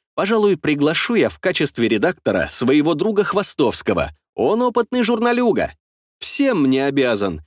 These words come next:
и будет рад переехать в столицу.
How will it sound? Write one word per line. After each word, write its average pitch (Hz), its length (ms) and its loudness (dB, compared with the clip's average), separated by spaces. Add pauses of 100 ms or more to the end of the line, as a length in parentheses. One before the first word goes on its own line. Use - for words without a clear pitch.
(100)
и 123 280 2
будет 247 360 0
рад 190 240 0
переехать 208 480 0
в - 60 -12
столицу. 139 600 0